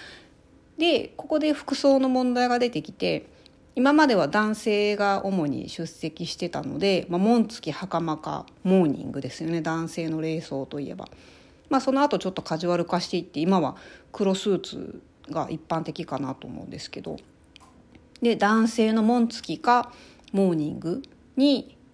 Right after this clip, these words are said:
対抗する、ではないか、対応するか。対応する女性の礼装ってなると、黒留め袖とか、訪問着とかになっちゃうんですよね。そうなると、ちょっ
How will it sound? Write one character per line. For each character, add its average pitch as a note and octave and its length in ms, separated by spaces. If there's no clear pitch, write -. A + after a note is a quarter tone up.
対 G#3+ 240
抗 A3+ 180
す A3+ 160
る、 G#3+ 240
で F#3 160
は G#3+ 120
な - 120
い F#3 60
か、 - 240
対 A#3 320
応 A#3 180
す A3+ 160
る G#3 80
か。 - 180
対 B3+ 300
応 B3+ 160
す B3 160
る A3+ 160
女 G#3 100
性 A3+ 260
の A3 140
礼 G#3 180
装 G3 280
っ - 20
て - 320
な E3+ 140
る - 80
と、 D3 80
黒 A#3+ 340
留 B3+ 260
め B3 80
袖 F3+ 300
と - 120
か、 - 220
訪 A#3 160
問 B3 240
着 D#3 80
と - 100
か C3+ 120
に C3+ 40
な C#3 100
っ - 20
ち - 80
ゃ - 20
う - 60
ん - 20
で D#3 60
す - 80
よ F#3 60
ね。 G#3+ 180
そ D4 180
う E4+ 60
な E4+ 120
る C4 120
と、 C4 260
ち - 80
ょ A#3 40
っ A3+ 80